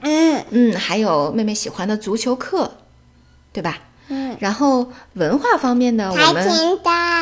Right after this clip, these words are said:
Speaker 2: 跆拳道我们还没有学呢，我们准备学，
Speaker 1: 嗯。
Speaker 2: 对不对？
Speaker 1: 嗯。
Speaker 2: 嗯，文化方面呢，在上幼儿园正式开课之前，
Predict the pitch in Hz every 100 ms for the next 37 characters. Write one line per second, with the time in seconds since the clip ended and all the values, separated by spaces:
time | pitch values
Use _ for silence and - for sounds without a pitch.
0 | 311 262 - - 240 254 277 220 - -
1 | 233 269 226 - - - 196 214 - -
2 | - 185 196 220 - - 247 311 285 -
3 | - - 208 208 202 - - 277 233 226
4 | 185 170 - - - - 208 196 269 294
5 | 285 262 262 254 226 208 226 226 254 240
6 | 226 226 233 165 185 220 247 233 214 233
7 | 233 220 233 233 - 156 170 185